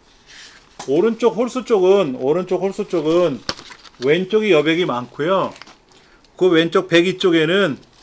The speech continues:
오른쪽 여백이 많아요. 그렇죠.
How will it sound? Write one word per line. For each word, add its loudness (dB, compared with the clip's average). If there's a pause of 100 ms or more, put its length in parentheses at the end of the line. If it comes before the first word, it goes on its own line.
(160)
오른쪽 2
여백이 2
많아요. -8 (2000)
그렇죠. -8